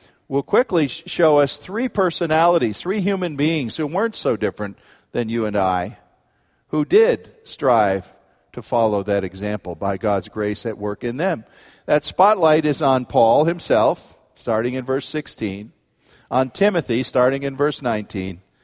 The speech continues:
and on Epaphroditus in twenty-five. And quickly this morning, I want to see each of these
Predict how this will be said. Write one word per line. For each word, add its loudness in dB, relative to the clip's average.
and 0
on 2
Epaphroditus 0
in -10
twenty-five. -4
And -14
quickly -2
this -6
morning, -2
I 2
want -2
to -4
see -2
each -6
of -6
these -4